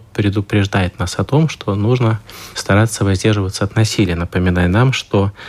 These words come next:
земля не очищается от пролитой крови, иначе как кровью пролившего её. Вот, то есть напоминая нам, что если мы избираем путь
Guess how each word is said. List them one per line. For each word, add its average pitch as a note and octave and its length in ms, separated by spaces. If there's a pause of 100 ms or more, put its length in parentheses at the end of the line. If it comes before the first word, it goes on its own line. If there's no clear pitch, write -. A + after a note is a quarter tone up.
(280)
земля A2 520
не A2 100
очищается G2 640
от - 80
пролитой F#2+ 360
крови, C3+ 400
иначе G#2 420
как - 360 (140)
кровью A2 400
пролившего G2 540
её. F#2+ 360 (460)
Вот, F2+ 260
то - 140
есть F2 240
напоминая F#2 420
нам, C3+ 160
что - 220
если F#2+ 260
мы F#2 160
избираем F2+ 500
путь - 340